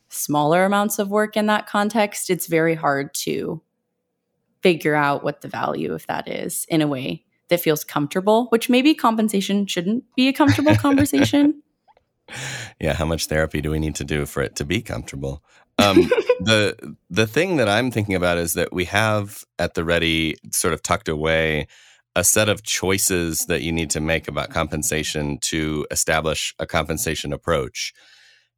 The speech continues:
Speaker 2: And often they're made implicitly or without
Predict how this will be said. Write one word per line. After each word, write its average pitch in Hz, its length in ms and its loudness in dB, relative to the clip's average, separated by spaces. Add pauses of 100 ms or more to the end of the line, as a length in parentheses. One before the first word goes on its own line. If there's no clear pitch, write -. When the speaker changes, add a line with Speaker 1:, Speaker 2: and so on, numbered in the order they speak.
(120)
Speaker 2:
And 98 320 4
often 104 420 2
they're 92 120 2
made 85 560 0
implicitly 107 800 0
or 85 120 2
without 78 360 -2